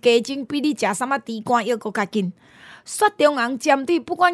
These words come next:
囡仔、老人、有心的，还是生囝做过来，拢会当食。查甫人、查某人拢会当啉。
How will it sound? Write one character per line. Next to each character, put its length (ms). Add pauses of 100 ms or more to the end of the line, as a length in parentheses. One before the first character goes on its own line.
囡 180
仔、 220
老 280
人、 280
有 160
心 300
的， 80
还 200
是 140
生 300
囝 240
做 160
过 160
来， 160
拢 300
会 120
当 240
食。 80 (140)
查 120
甫 200
人、 180
查 100
某 140
人 180
拢 180
会 60
当 240
啉。 220